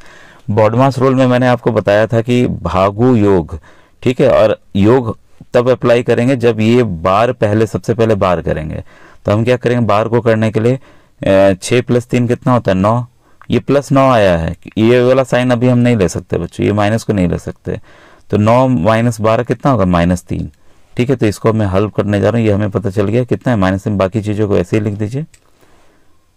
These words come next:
बाकी चीज़ों को हम ऐसे ही लिख दे रहे हैं।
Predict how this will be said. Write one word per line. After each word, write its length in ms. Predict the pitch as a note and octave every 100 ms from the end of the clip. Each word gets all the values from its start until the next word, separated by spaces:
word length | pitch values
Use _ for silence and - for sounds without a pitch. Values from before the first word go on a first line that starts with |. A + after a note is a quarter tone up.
| _ - _ _ _ _ _ _ _ _ - _ _ _ _ _ _ _ _ _ -
बाकी 380 | F2 F2 F2 G2+
चीज़ों 300 | G2+ G2 G2+
को 60 |
हम 140 | G2+ G2
ऐसे 220 | F2+ A2
ही 60 | G2+
लिख 140 | F#2+
दे 140 | F2+
रहे 120 | E2 F2
हैं। 260 | A2 C#3